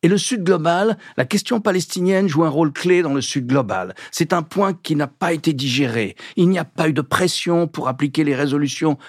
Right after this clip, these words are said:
du système des Nations Unies. Et c'est un point qui nous est renvoyé avec la fameuse formule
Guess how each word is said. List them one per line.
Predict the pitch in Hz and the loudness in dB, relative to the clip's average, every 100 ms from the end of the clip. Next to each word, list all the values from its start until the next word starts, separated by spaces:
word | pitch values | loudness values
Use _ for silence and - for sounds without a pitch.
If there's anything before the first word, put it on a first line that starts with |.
| - | -6
du | 123 | -4
système | - 143 151 139 | -4 -2 0 0
des | 135 | 0
Nations | 135 - 139 | -2 0 0
Unies. | 123 123 101 - - | 2 0 -2 -10 -8
Et | |
c'est | 151 208 185 | -8 -6 -6
un | |
point | 170 - 226 202 | -6 -4 -2 -2
qui | 170 | 0
nous | 180 139 | 0 0
est | 165 | -2
renvoyé | 160 185 147 139 147 160 | 0 2 2 2 2 2
avec | 139 117 135 - | 0 -2 -4 -4
la | 113 101 | -4 -4
fameuse | - 156 147 131 | -6 -8 -8 -4
formule | 131 123 139 | -2 2 2